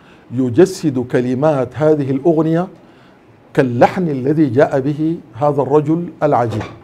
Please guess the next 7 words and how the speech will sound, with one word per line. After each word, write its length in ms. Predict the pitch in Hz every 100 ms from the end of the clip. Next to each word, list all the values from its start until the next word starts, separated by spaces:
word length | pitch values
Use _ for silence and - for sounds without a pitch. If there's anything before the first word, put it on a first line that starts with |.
| - - - - - - - - - - - - -
وهي 360 | 135 160 175
في 180 | 170 156
محراب 420 | 127 117 139 160
النيل 320 | 151 139 160 170
للتجاني 500 | 151 139 135 156 156
يوسف 300 | 139 143 160
بشير، 220 | 120 113